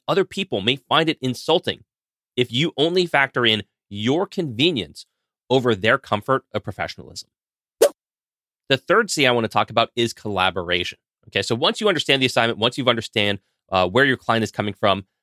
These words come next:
my goal is to keep them involved to some degree. I think every good relationship that I've ever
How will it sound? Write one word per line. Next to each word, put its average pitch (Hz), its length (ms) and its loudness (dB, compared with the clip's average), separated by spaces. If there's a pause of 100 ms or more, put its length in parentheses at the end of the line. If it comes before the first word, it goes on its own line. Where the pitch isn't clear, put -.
(120)
my 117 280 2
goal 110 460 2
is 110 140 0
to 113 160 -6
keep - 360 -8
them 110 300 2
involved 95 560 -2 (140)
to 110 100 -4
some 92 160 -4
degree. - 300 -16 (160)
I 107 80 0
think 120 180 -2
every 123 160 2
good 117 220 0
relationship 113 540 0
that 98 100 0
I've 98 100 -2
ever 117 180 -2